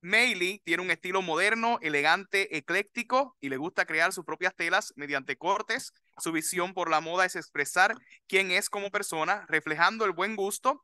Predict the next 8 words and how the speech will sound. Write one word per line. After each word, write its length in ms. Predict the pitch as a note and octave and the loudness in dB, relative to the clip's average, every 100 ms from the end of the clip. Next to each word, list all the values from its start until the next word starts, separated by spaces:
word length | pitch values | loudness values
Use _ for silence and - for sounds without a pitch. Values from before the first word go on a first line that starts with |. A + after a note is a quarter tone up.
| - | -6
elevando 540 | B2+ C3+ E3 F#3+ G3 | -2 2 2 0 0
y 60 | E3 | 0
resaltando 640 | D#3 D3+ C#3 E3+ F3 F3 | -2 -4 2 2 2 0
la 220 | E3+ F3+ | 4 4
belleza 400 | G3 F3 F3+ F#3 | 4 -2 -2 0
de 60 | D#3+ | 2
la 80 | D#3 | 0
mujer 340 | D3+ F#3+ A#3+ | 2 0 0